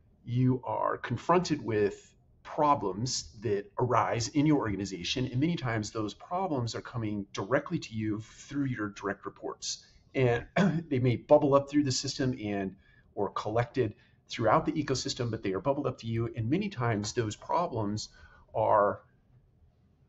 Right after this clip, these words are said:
other areas of the business that this individual who is stating said problem to you, that other area of the business is causing them a problem. And instead of going direct,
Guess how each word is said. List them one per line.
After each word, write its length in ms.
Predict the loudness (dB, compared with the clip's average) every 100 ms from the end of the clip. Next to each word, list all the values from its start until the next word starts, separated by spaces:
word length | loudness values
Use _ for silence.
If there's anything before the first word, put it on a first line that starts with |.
| _ 2
other 340 | 6 8 8 6
areas 360 | 4 4 2
of 120 | -2
the 40 | -6
business 960 | -2 0 0 -2 -2 -4 -4 -6 -8 -6
that 300 | -4 -4 0
this 320 | 0 0 -8 -8
individual 480 | -6 -4 -4 -4 -4
who 160 | -4
is 100 | -4
stating 420 | -4 -2 0 2 0
said 300 | 0 -2 0
problem 380 | -2 -2 -4
to 180 | -6 -8
you, 460 | -6 -4 -4 -6 -10 _ _ _ _
that 160 | -6 -2
other 160 | 0 4
area 240 | 4 4
of 40 | 2
the 60 |
business 340 | -2 0 0 -2
is 60 |
causing 320 | -6 -4 -4 0
them 140 | 2
a 60 | 2
problem. 400 | 0 0 0 0
And 100 | -2
instead 380 | -4 -4 -2 0
of 240 | 0 -4 _ _ _ -2
going 320 | 0 0 -2
direct, 560 | -2 2 2 2 -6